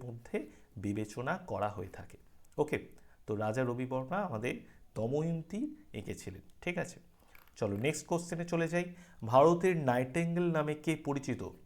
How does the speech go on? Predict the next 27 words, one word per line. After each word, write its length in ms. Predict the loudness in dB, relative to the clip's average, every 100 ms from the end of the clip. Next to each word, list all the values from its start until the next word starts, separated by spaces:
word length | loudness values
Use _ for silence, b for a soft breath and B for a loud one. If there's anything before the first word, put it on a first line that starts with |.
| -12
খুবই 220 | -2 0
সহজ 320 | 2 0 0
কোশ্চেন। 440 | -2 -4 -2 -6 -6 B B B -4
ভারতের 640 | 4 6 6 2 2 2
নাইটিঙ্গেল 840 | 4 4 2 -2 -2 0 2 2
কাকে 300 | 4 2 2
বলা 260 | -2 2 2
হয়? 180 | 4 0 -2
ভারতের 380 | -4 -4 -2 -4
নাইটিঙ্গেল 560 | 0 0 0 -4 -2
বলা 240 | 2 4 4
হয় 180 | 2 0
সরোজিনী 720 | 0 2 2 2 -2 -6 -4
নাইডুকে। 600 | -2 -2 -2 -6 -8 -16 B B B
সরোজিনী 680 | -6 2 4 4 2 -2 -2
নাইডুকে 720 | 0 0 0 -4 -2 -2 -2 B B B
ভারতের 520 | 0 2 2 -2 -6
নাইটিঙ্গেল 800 | -2 -2 -2 -2 -2 -2 -4 -4 -8 b b
বলা 220 | -2 0 0
হয়। 140 | 0
ভারতের 340 | -2 -2 0
নাইটিঙ্গেল 480 | 0 0 0 -2 -2
নামে 200 | -2 -6
কে 160 | -6 -6
পরিচিত? 420 | -4 -4 -4 -4
সরোজিনী 640 | -4 0 0 2 0 -2 0
নাইডু। 400 | 0 -2 -4